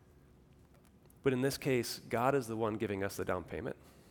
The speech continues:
We're the one holding on to the down payment. We're the one that are holding on to the promise to get the rest of the further thing. And so, like, it's God's upside down economy that happens all through Genesis,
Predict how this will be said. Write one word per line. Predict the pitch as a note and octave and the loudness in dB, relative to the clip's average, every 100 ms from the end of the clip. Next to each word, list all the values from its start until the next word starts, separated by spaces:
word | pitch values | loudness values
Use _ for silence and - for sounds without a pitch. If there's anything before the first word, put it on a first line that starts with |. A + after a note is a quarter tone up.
| - - - - - - - - - - - - - - | -20 -20 -20 -20 -20 -20 -20 -20 -20 -20 -20 -20 -20 -8
We're | - C#3 D3+ | 2 6 6
the | C#3+ | 6
one | B2 A#2 | 6 4
holding | G#2+ A#2 A2+ G#2+ | 2 2 2 2
on | G#2+ | 2
to | - | 0
the | G#2+ | 0
down | G2+ | 0
payment. | G2 A2+ A2 G#2+ | 2 0 0 0
We're | A#2+ C3+ | 2 4
the | C#3 | 6
one | C3 | 4
that | A#2+ | 4
are | A2+ | 2
holding | - A#2+ A2+ | 2 0 2
on | A2 | 0
to | G#2 | 0
the | F#2 | -2
promise | - G#2+ G#2 - | 2 2 2 -2
to | |
get | G2+ G2+ | -4 -2
the | G2+ | 0
rest | G2+ - | 0 0
of | |
the | G2+ | -8
further | - G2+ F#2+ | -4 -2 -2
thing. | - G#2 A2+ A2 - - - - - - - - - - - - - - - - - - - | -2 -2 -4 -8 -18 -20 -20 -20 -20 -20 -20 -20 -20 -20 -20 -20 -20 -20 -20 -20 -20 -20 -10
And | G#2+ | -6
so, | - D3 | 2 2
like, | D#3 B2+ - - | 2 0 -4 -8
it's | B2 - - E3+ | -8 -8 -12 -4
God's | C#3 B2+ C#3+ B2 | 0 4 2 2
upside | C3+ C3 - B2+ | -2 0 0 2
down | A#2+ A2+ | 2 0
economy | A2 B2+ A#2+ A2+ A#2 B2+ - - | -2 -2 0 0 -4 -8 -10 -8
that | G#2+ | 2
happens | C#3 B2 A#2 A2 - | 4 4 2 -2 -2
all | B2 A#2+ | 0 0
through | B2 B2+ | 0 -4
Genesis, | A#2 A#2+ A#2 - C#3+ | -2 -2 -2 -6 -8